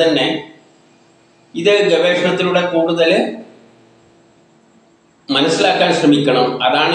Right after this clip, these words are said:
ഇവിടെ ഇവർ പറഞ്ഞിരിക്കുന്നത്. അതിനെ നപുംസകമാക്കുക, അതിൻ്റെ ജനിതക ഘടനയിൽ തന്നെ മാറ്റം വരുത്തണം. അത്തരത്തിലുള്ള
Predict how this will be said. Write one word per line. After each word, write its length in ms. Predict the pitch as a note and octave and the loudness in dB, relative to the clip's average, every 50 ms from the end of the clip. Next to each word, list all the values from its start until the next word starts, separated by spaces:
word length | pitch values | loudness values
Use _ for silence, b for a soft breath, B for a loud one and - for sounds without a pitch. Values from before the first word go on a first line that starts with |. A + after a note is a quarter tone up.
| D#3+ | 0
ഇവിടെ 180 | C#3+ D3 D3+ E3 E3 | 0 0 0 0 0
ഇവർ 140 | D#3 D#3 D3+ D3 D3+ C#3+ | 0 0 0 0 0 0
പറഞ്ഞിരിക്കുന്നത്. 760 | C3 B2+ C3+ C#3 C#3+ C#3 C#3+ C#3 C#3 B2+ A#2+ A#2 A2+ A2+ A2+ A#2 A2+ A2+ A2+ - - - - - - - - - _ - - _ B2+ | 0 0 0 0 0 -2 -2 -4 -2 -2 -2 -2 -2 0 -2 -2 -2 -2 -6 -8 -10 -14 -18 -20 -20 -20 -20 -20 _ -20 -12 _ -4
അതിനെ 240 | C#3+ E3+ F3 F#3 F3+ E3+ D3+ | -2 -2 0 2 2 2 2
നപുംസകമാക്കുക, 1120 | C#3 C3+ C#3+ D3+ D#3+ E3+ E3+ - G#3+ G3 G3+ F3+ E3+ - D3+ - - - - - - - - - - - - - _ - - | 2 0 0 -2 -2 -4 -4 -2 -2 0 0 0 0 0 -2 -2 -4 -6 -10 -10 -10 -10 -10 -10 -12 -18 -20 -20 _ -8 -6
അതിൻ്റെ 400 | A#2 A#2 E3 F3 F3+ F#3 F#3 E3 B2+ A#2 - A2+ - - - - - - _ _ _ _ _ - | -4 -2 -2 -2 -2 -2 0 0 0 0 -2 -4 -6 -10 -12 -18 -20 -20 _ _ _ _ _ -16
ജനിതക 560 | A2+ A#2 C#3+ D3+ D3+ - - - F#3+ F#3 F#3+ G#3 G3+ F#3+ | -6 -2 0 0 2 0 0 0 0 0 0 0 0 0
ഘടനയിൽ 400 | F3+ F3+ F3+ F3+ F3+ F3+ F3 E3+ E3+ | 0 0 -2 0 0 0 0 0 0
തന്നെ 180 | E3 D#3 D#3 D3 C#3 | 0 0 0 0 0
മാറ്റം 260 | - - - - B2+ A#2 A#2 | -2 -2 -4 -4 -4 -4 -4
വരുത്തണം. 420 | A2+ A2+ - - D#2+ D#2 - - - - - - _ _ _ _ _ _ - | -6 -8 -10 -12 -14 -14 -14 -16 -20 -20 -20 -20 _ _ _ _ _ _ -6
അത്തരത്തിലുള്ള 680 | - - - - F3+ F3 F#3 F#3 F3+ F#3 F#3 F#3 F#3 F#3+ | -6 -4 -2 -2 -2 0 0 -2 -2 0 0 0 2 2